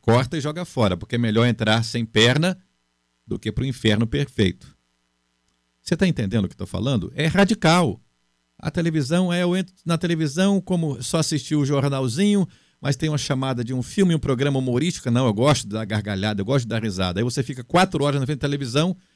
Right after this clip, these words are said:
e passou o tempo, não assumiu as suas responsabilidades, é, ordinárias, que em primeiro lugar é o reino dos céus, e você fica aí.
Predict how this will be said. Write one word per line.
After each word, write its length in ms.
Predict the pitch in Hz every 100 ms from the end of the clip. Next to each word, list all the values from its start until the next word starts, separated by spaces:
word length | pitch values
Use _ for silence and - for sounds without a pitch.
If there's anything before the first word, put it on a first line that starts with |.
| _ _
e 80 | 131
passou 380 | 139 127 - 127
o 20 |
tempo, 300 | - 170 165
não 200 | 143 143 -
assumiu 480 | 127 120 131 139
as 80 | 127
suas 220 | 127 107
responsabilidades, 1040 | 123 113 123 113 110 110 101 117 107 - - _ _ _
é, 120 | - 113
ordinárias, 1000 | 113 113 117 120 147 175 185 - - - _ _ _ _ _ _ _ _ _ _ _ _ _ _ _ _ _ _ _ _ _ _ _
que 120 | 117
em 20 |
primeiro 300 | 117 98 98
lugar 200 | 90 92
é 40 | 90
o 40 |
reino 180 | 95 87
dos 120 | 87
céus, 500 | - 147 175 - - _ _ _ _ _ _ _ _ -
e 120 | 185
você 240 | 170 -
fica 260 | 165 180 196
aí. 220 | 160 127